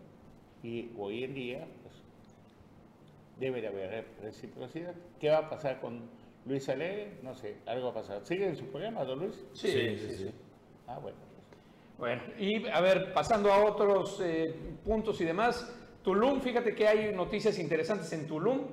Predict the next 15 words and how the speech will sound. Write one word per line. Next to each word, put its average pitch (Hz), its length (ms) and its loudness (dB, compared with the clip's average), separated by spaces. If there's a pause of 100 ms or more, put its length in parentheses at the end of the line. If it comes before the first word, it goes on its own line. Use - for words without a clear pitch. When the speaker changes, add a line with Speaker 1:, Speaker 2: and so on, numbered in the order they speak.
(320)
Speaker 2:
La 151 120 2
administración 160 540 0
de 202 60 0
Marciano 185 340 2
Sul 220 320 0 (320)
recauda 214 760 2
cien 254 480 -4
millones 240 320 -2
de 226 80 0
pesos 214 380 -2
adicionales 190 680 -2
a 175 60 0
lo 165 100 -2
que 165 80 -4
tenían 165 560 -4